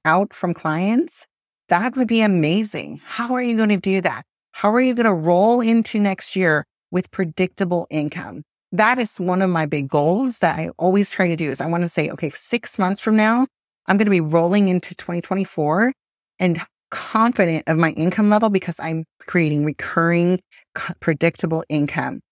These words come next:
So if you want something like that, you need to sit down and make a plan. How are you going to get there?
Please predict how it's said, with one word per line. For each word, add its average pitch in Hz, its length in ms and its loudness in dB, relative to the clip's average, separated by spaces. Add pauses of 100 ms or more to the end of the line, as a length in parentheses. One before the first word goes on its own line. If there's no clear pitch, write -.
(300)
So 165 200 0
if 143 100 -6
you 196 180 2
want 277 280 2
something 190 240 -2
like 165 180 -6
that, 175 240 0 (640)
you 175 120 0
need 214 120 4
to 247 80 2
sit 196 160 -6
down 185 340 2 (120)
and 196 120 0
make 160 160 -4
a 202 60 0
plan. 208 540 -2 (340)
How 220 300 0
are 240 60 0
you 220 140 0
going 196 180 -2
to 180 100 -10
get - 200 -8
there? - 240 -10